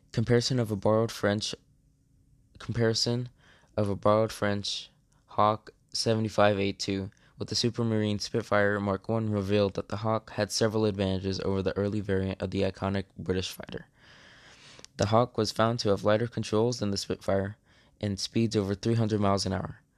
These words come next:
especially in diving attacks, and was easier to maneuver in a dogfight, thanks to the less sensitive elevator. The Hawk also had better all-around visibility and was not easier,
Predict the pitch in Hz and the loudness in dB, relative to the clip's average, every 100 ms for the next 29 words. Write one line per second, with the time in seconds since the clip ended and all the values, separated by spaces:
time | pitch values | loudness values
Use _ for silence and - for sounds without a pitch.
0 | _ _ _ - - - - 101 - 110 | _ _ _ -20 -20 -20 -10 -6 0 0
1 | - 117 107 101 98 95 - 110 - - | 2 0 0 2 0 0 -6 -8 -8 -8
2 | - _ 107 104 101 107 113 110 110 101 | -10 _ -2 0 0 0 0 0 0 0
3 | 104 107 120 107 101 95 98 - - - | 0 -2 -2 0 0 0 0 -4 -12 -12
4 | _ _ - - - _ - 113 - 101 | _ _ -20 -20 -20 _ -2 -2 0 2
5 | 104 98 - - 101 - 95 92 - - | 4 4 2 0 -2 -2 -2 -4 -8 -4
6 | 104 95 95 - 104 - _ _ _ _ | 0 0 -2 -8 -10 -14 _ _ _ _
7 | _ _ _ _ _ 110 110 117 120 123 | _ _ _ _ _ -4 0 2 0 -2
8 | - 117 - 107 107 95 104 98 - 107 | 2 2 4 0 0 2 2 4 4 2
9 | 110 110 107 101 98 107 113 123 110 101 | 2 0 0 -6 -2 0 0 0 -2 -2
10 | 98 107 104 - 107 104 104 | -2 -2 -4 -6 -8 -4 -2